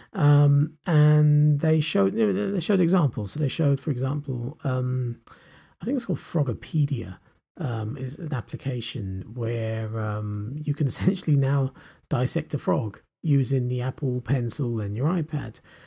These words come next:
You use your iPad's camera to, um, you know, to have the camera focus on the surface. That could be the table in front of you. You then get a digital, um, representation of a frog.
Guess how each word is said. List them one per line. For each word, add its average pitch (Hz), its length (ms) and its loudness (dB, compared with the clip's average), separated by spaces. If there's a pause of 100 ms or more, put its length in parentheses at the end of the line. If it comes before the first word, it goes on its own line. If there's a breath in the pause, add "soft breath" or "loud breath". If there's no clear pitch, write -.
You 139 120 2
use 139 140 4
your 131 100 2
iPad's 120 380 -2
camera 190 680 4
to, 135 720 2
um, 113 460 -2
you 107 80 -2
know, 104 160 -4
to 120 140 -8
have 127 100 -4
the 139 100 -4
camera 123 300 -2
focus 120 400 -2
on 101 100 -6
the 101 80 -4
surface. 165 500 0
That - 120 -6
could - 100 -18
be - 80 -6
the 95 80 -6
table 101 300 -2
in 101 100 -2
front 165 300 2
of 165 100 2
you. 175 360 4 (420 loud breath)
You 156 100 6
then 127 200 2
get 120 160 0
a 117 40 0
digital, 139 960 2 (120)
um, 117 880 -2 (260)
representation 131 960 -2
of 110 440 -4
a 104 60 -8
frog. 180 480 -2